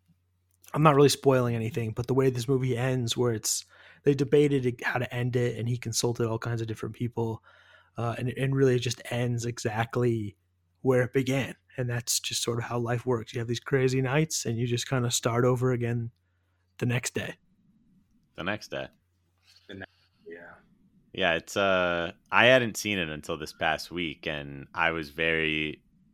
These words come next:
Speaker 2: very pleasantly surprised. Had a lot of fun with it, and I think you nailed it all with what you said about it.
Speaker 3: Yeah, it's a trip.
Speaker 1: It's a trip.
Speaker 3: It's literally a trip, you know?
Speaker 2: And again, very different from anything that he's done.
Speaker 3: I feel like in the,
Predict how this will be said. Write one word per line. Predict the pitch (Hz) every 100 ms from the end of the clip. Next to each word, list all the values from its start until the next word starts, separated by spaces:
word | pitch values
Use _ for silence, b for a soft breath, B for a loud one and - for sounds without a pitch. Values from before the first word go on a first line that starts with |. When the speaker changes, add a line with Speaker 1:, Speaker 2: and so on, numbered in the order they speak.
| _
Speaker 2:
very | 82 82 92 90
pleasantly | 87 90 82 82
surprised. | 78 - 80 76 71
Had | 82
a | 76
lot | 76 78 80 80
of | 80
fun | - 80 71
with | 71 -
it, | 76 71 67 -
and | 73 69 69 67 _ _ _ -
I | 78
think | 85 78
you | 78
nailed | 76 73 73 71
it | 69
all | 71 69 65
with | 64 71
what | 64
you | 67
said | - 67 -
about | - - -
it. | - _ _ _ _ _ _ _ _ _ _ _ _ _
Speaker 3:
Yeah, | - 92 90 _
it's | -
a |
trip. | - 165 127
Speaker 1:
It's | 151 170
a |
trip. | - 117 - _ _ _
Speaker 3:
It's | -
literally | 120 120 107
a | 95
trip, | - 101 - _ -
you |
know? | - 95 - _ _ _ _
Speaker 2:
And | 127
again, | 135 156 151
very | 98 113
different | 113 123 104
from | - 85
anything | 82 80 87 85
that | 85 82
he's | 90
done. | - 113 - _ _
Speaker 3:
I | -
feel | - 320
like | 262
in |
the, | 180